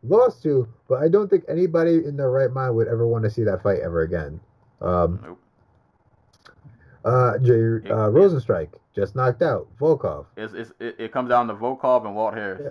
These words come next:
Speaker 2: That's, <laughs> that's it.
Speaker 1: Next up would be Joey's dad, uh, Shamil.
Speaker 2: No, no.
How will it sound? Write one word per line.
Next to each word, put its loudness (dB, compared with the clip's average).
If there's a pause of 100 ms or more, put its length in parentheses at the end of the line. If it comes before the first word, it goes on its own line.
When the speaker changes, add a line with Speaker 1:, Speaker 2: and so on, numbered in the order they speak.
Speaker 2:
That's, -8 (480)
<laughs> -2
that's -2
it. -8 (200)
Speaker 1:
Next -2
up 2
would -4
be -6
Joey's 0
dad, 0
uh, -2
Shamil. -4 (880)
Speaker 2:
No, -6 (200)
no. -18